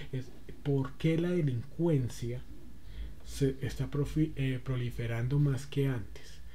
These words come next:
Y entonces uno ve que hay que, eh, a, eh, se están incrementando los niveles de pobreza, las personas están aguantando hambre,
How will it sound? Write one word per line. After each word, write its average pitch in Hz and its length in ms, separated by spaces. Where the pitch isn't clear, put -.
Y 131 80
entonces 123 420
uno 135 260
ve 131 180
que 123 280
hay 117 160
que, 180 280
eh, 147 280
a, 123 260
eh, 120 160
se - 80
están 120 240
incrementando 120 640
los 127 200
niveles 113 420
de 120 100
pobreza, 107 720
las 107 180
personas 139 580
están 107 300
aguantando 110 720
hambre, 131 560